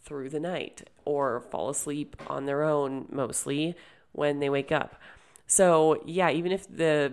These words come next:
baby, even if the sleep patterns, like, a year later are pretty similar to the other, I've had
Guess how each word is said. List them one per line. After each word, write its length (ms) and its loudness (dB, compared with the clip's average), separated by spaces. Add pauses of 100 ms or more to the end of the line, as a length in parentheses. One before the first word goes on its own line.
baby, 480 -4
even 300 -6
if 80 -6
the 80 -6
sleep 300 -4
patterns, 520 -2
like, 200 -4
a 60 -4
year 280 -4
later 320 0
are 120 -2
pretty 240 -8
similar 500 -2
to 600 -6
the 100 -2
other, 320 2 (360)
I've 200 2
had 360 0